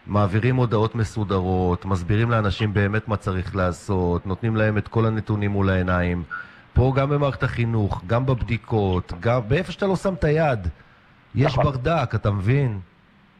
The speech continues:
Speaker 2: יש
Speaker 1: זה
Speaker 2: ברדק
Speaker 1: הסיפור.
Speaker 2: ו-, ויש מריבות בין שרים, חברי כנסת, והכנסת בשבוע שעבר הייתה אחד החזיונות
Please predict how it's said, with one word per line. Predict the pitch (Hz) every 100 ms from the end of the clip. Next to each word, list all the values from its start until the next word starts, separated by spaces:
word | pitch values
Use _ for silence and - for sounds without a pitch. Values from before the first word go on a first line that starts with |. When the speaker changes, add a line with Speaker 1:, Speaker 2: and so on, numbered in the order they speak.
| -
Speaker 2:
יש | 139 -
Speaker 1:
זה | 165
Speaker 2:
ברדק | 175
Speaker 1:
הסיפור. | - 165 180 170
Speaker 2:
ו-, | 135 127 131 - _ _ _ _ 113
ויש | 139 147 147
מריבות | 143 127 127 139 143 110
בין | 135 -
שרים, | - 127 131 143 135 -
חברי | 131 123 127
כנסת, | - 147 - 151 - - - - 117
והכנסת | 135 - 147 147 156
בשבוע | 143 - 127 135
שעבר | - 127 139
הייתה | 127 123 143
אחד | - 151
החזיונות | 151 - 143 120 135 151